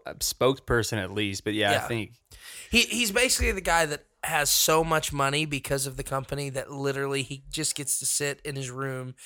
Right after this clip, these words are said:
Speaker 2: and make pizza reviews that are absolutely ridiculous. And, uh, there, we literally, I, I really think we probably could have got a lot more done if there was not pizza reviews being playing the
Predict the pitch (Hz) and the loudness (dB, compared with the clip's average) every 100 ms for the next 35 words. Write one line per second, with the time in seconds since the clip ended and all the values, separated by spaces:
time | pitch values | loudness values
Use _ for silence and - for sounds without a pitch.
0 | - - _ 139 135 131 123 - - _ | -20 -20 _ -6 -2 0 -2 -6 -16 _
1 | _ - 147 135 135 127 120 123 123 120 | _ -2 -2 0 -2 -2 -4 -4 -4 -4
2 | 120 - - _ _ 127 123 123 127 - | -4 -4 -8 _ _ -2 0 4 4 2
3 | 123 - 120 120 117 123 - - 110 - | -2 -6 -6 -6 -6 -6 -6 -6 -6 -6
4 | - - - - _ 135 127 120 117 117 | -8 -18 -20 -20 _ -2 0 0 0 0
5 | - - - _ _ - 143 131 127 - | -2 -6 -14 _ _ -4 2 2 2 -6
6 | 156 151 151 156 156 147 143 135 131 - | 2 2 8 8 8 6 6 4 0 -6
7 | - 143 - 143 139 135 139 143 143 123 | -6 -6 0 0 0 -2 2 4 4 0
8 | - 135 - 135 - - 147 139 139 131 | -2 -4 -2 -4 -4 4 6 6 4 0
9 | 143 - 135 127 131 123 123 123 135 123 | -2 -2 -8 -4 -2 0 -2 -4 -4 -4
10 | 123 120 120 117 123 123 131 127 127 127 | -2 -2 -2 -6 -8 -8 -6 -6 -2 -2
11 | 131 - - - - - - - 143 135 | -4 -8 -20 -20 -20 -20 -20 -10 -8 -4
12 | 135 123 123 127 120 139 139 151 151 143 | -4 -4 -8 -12 -6 -4 -4 -6 -8 -6
13 | 147 | -6